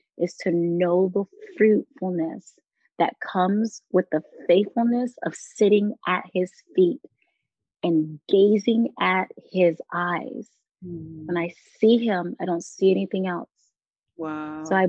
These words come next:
Speaker 1: bless you to see that. I bless you to see. I just release that. I feel like,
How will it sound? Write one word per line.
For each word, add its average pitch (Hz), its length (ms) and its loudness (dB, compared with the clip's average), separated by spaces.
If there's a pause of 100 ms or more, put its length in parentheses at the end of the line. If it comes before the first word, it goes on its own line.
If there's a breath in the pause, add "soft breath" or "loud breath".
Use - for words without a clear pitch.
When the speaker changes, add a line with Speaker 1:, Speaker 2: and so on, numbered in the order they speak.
(120)
Speaker 1:
bless 202 840 4
you 220 140 2
to 202 80 2
see 196 260 -4
that. 175 240 -12 (140)
I 185 80 -2
bless 185 600 0
you 214 80 2
to 208 80 2
see. 202 160 0
I 196 100 0
just 196 200 -8
release 185 500 0
that. 226 120 2
I 220 80 -2 (120)
feel 247 140 2
like, 247 240 4